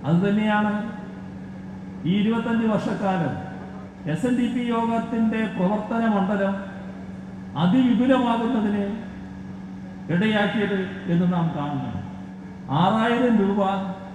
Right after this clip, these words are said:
നീക്കിയിരിപ്പുള്ള ഘട്ടത്തിലാണ് ഈ യോഗത്തിൻ്റെ നേതൃത്വം ഈ മനുഷ്യൻ്റെ കയ്യിൽ എത്തിപ്പെട്ടത് എന്ന് കേട്ടിട്ടുണ്ട്. ഇപ്പോ യോഗത്തിൻ്റെ അവസ്ഥ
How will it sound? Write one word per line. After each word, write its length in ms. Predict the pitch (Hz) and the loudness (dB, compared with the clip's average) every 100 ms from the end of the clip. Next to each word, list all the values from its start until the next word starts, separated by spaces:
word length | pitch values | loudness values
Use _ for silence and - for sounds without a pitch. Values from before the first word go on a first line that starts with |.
| 175 | 4
നീക്കിയിരിപ്പുള്ള 720 | 165 180 214 185 175 180 175 170 170 165 - 139 | 6 4 2 2 2 2 0 2 0 -2 -6 0
ഘട്ടത്തിലാണ് 640 | 139 160 180 160 147 135 110 - - - - - | 2 2 0 0 0 0 -2 -6 -10 -12 -10 0
ഈ 40 | 170 160 | 2 4
യോഗത്തിൻ്റെ 540 | 165 190 170 185 180 175 165 160 - - - 131 | 4 2 2 2 2 2 0 -4 -8 -10 -6 0
നേതൃത്വം 560 | 165 185 180 - - - - - - - 160 | 2 4 2 0 -4 -6 -12 -14 -14 -8 0
ഈ 20 | 185 | 4
മനുഷ്യൻ്റെ 420 | 170 170 190 175 175 | 6 6 4 2 2
കയ്യിൽ 280 | 147 170 160 143 - 151 | 2 4 2 0 -4 -4
എത്തിപ്പെട്ടത് 500 | 139 170 170 160 156 147 | -2 -2 -2 -2 -2 -2
എന്ന് 180 | 135 131 135 - - | 0 -2 -4 -6 -4
കേട്ടിട്ടുണ്ട്. 440 | 135 135 117 98 - - - - - - - - 139 | 0 0 -2 -6 -10 -12 -14 -14 -14 -14 -14 -2 0
ഇപ്പോ 180 | 165 190 196 196 180 170 - - - - - - | 2 2 2 0 -2 -4 -6 -10 -12 -12 -8 0
യോഗത്തിൻ്റെ 480 | 170 180 175 196 185 175 | 2 4 2 0 0 2
അവസ്ഥ 220 | 170 - | 0 0